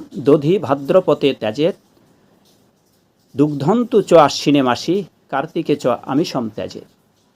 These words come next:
শ্রাবণে শাক, ভাদ্রে দধি, আশ্বিনে দুধ এবং কার্তিক মাসে সকল প্রকার আমিষ বর্জন করা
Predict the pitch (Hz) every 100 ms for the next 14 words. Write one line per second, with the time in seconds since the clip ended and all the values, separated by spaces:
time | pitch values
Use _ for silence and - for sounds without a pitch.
0 | _ - 135 127 139 139 - 131 151 _
1 | _ _ _ 113 123 123 131 147 143 -
2 | _ _ _ _ _ _ - 127 127 151
3 | 190 - _ _ 147 147 - 170 147 131
4 | 165 - _ _ - 131 123 123 - -
5 | 131 - 180 151 104 - 185 - _ -
6 | - 147 147 139 107 104 104 - _ _
7 | 151 131 135 - _ _ 139 123 113 117
8 | 107 104 95